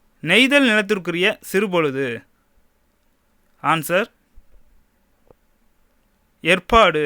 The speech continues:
நெய்தல் நிலத்திற்குரிய சிறுபொழுது என்ன அப்படின்னா, ஏற்பாடு.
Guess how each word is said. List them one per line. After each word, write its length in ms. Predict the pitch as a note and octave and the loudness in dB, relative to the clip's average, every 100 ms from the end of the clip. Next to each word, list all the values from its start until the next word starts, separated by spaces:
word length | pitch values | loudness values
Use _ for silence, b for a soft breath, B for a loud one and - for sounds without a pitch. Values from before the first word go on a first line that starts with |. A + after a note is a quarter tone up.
| B2 A2+ _ _ _ _ _ | -6 -10 _ _ _ _ _
நெய்தல் 400 | D3 F#3+ B3 B3 | -2 0 4 2
நிலத்திற்குரிய 480 | G3+ G3 F3+ E3 F#3 | 2 -2 -4 -4 -4
சிறுபொழுது 500 | E3+ F#3 F#3+ F#3+ F3 E3 | -4 -4 -2 -2 -2 -6
என்ன 200 | - D#3 F#3+ | -6 -4 -4
அப்படின்னா, 280 | D3 B2 C#3+ G#3 _ _ | -4 -6 -6 -8 _ _
ஏற்பாடு. 600 | D3+ E3 - G#3 D#3 | -6 -4 0 2 2